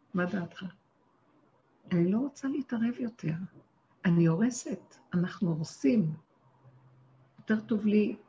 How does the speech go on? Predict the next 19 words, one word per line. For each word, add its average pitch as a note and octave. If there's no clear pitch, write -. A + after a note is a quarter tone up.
כמה C4+
שפחות G#3
להיות F#3+
מעורבת. F3+
אז E3
תחי -
חיים B3
טובים, G3+
תנוי, G3+
תעשי, G3+
תפעלי, A2
תדברי, A2+
תשירי, A#2
תחי. B2
לא G#3
להיות F#3+
מעורבת F3
עם F#3
המוח. E3+